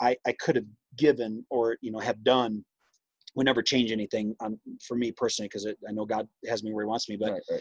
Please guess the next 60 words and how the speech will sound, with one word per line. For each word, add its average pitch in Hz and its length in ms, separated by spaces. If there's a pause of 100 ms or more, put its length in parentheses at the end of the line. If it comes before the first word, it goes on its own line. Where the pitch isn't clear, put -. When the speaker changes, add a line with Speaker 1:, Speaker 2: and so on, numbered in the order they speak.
Speaker 2:
right. 78 120 (120)
Speaker 1:
I 120 60
know 131 240
he 117 220
also 117 420 (100)
gave 123 320
me 117 200
all 117 180
that 117 200
to 117 100
look 107 220
back 113 260
on 98 220
to 98 200 (920)
my 123 180
kids. 120 400
And 139 120
I'm, 123 200
I'm 127 100
so 208 220
proud 117 280
of 110 60
them. 110 80
I 113 40
told 170 180
my 120 60
wife 110 220
today, 110 220
I'm 107 80
like, 98 180
"We - 60
have - 140
such - 380
good 104 180
kids. 98 360
I, 110 160
you 127 200
do 131 120
too. 117 200
You 107 80
have 113 80
such - 200
awesome 147 360
kids, - 380 (600)
learning 143 540
great 131 280 (160)
lessons." 110 520 (400)
Um, 120 420 (300)
and 135 100
I 127 60
know 160 320
it's, - 260
you - 60
know, 131 80
sometimes 143 480
we 123 100
feel 147 300
as 120 100
parents 139 460
like, 117 200